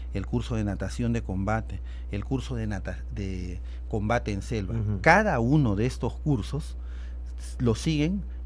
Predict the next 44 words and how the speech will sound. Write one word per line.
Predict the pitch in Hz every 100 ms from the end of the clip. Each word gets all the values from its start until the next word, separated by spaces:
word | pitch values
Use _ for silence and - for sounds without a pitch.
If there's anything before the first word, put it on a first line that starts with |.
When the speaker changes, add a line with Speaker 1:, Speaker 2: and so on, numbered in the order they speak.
| -
Speaker 1:
en | 113
las | 98 -
escuelas | - - 135 139 135 139
especializadas, | - 170 143 131 135 180 135 98
vale | 107 104 120
Speaker 2:
Ujú. |
Speaker 1:
decir, | 107 131 131 - - -
en | - 104
la | 95
Escuela | 87 - 123 143 147 143
de | 139
Paracaidistas | 131 117 107 107 107 123 - 123
del | 127 123
Ejército, | - 147 117 98 85 - - - - -
que | 101
queda | 113 113 113
en | 101 95 -
la | 98
entonces | 90 101 143 127 123
Speaker 2:
Ah, | 135
Speaker 1:
División | 117 151
Speaker 2:
¿existe | 131 127
todavía | 139 156
la |
Escuela | 151 156 147
de |
Speaker 1:
Aerotropo-, | -
sí, | 123
Speaker 2:
Comandos | 170 208 190
todavía? | 139 147 127
Speaker 1:
la |
Escuela | 113 - 156 156
de | 143
Comandos, | 113 127 156 151
por | 135
Speaker 2:
Ujú. | 98
Speaker 1:
supuesto. | 90 170 151 -
Ahí | 117 117 135 208 -
hacen | 117 - 123
el | 101
curso | 131 131 139
contrasubversivo. | - 113 120 123 117 123 - 165 90
Speaker 2:
Ujú. | - - - 87 82 -
Speaker 1:
En, | 123 117 110